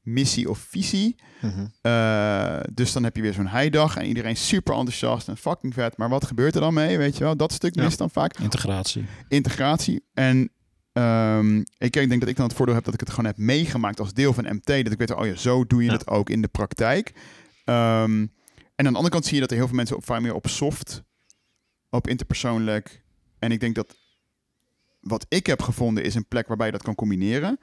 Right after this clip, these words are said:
Speaker 1: Dus het
Speaker 2: Mhm.
Speaker 1: is en heel hard op scaling en op structuur en op processen. En de andere kant is juist, hoe gids ik zo'n team er doorheen? En hoe zorg ik dat het ook nog een geweldig bedrijf is om voor te werken?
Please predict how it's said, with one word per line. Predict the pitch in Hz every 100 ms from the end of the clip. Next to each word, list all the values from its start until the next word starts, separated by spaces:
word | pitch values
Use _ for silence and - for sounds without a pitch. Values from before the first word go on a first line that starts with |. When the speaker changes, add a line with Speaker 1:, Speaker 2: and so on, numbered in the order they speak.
| -
Speaker 1:
Dus | 101
het | 101
Speaker 2:
Mhm. | 98
Speaker 1:
is | - _
en | 185 151
heel | 120 110
hard | 104 -
op | -
scaling | - 117 101 95 95
en | 110
op | 101 - -
structuur | - 113 139 117 101
en | - 110 104
op | 95 - - - - _ _ _
processen. | - 107 143 120 -
En | -
de | -
andere | 151 170 131
kant | 110
is | 104
juist, | 98 107
hoe | 107 139 139 - - _ _
gids | - - 170
ik | 120
zo'n | 120 107
team | 131 123
er |
doorheen? | 104 101 - 107
En | 104
hoe | 117
zorg | 123 110
ik |
dat | 110
het | -
ook | 131
nog | 107
een | 101
geweldig | 113 123 113
bedrijf | 117 107
is | 104
om |
voor | 101
te | 87
werken? | 98 131 147 254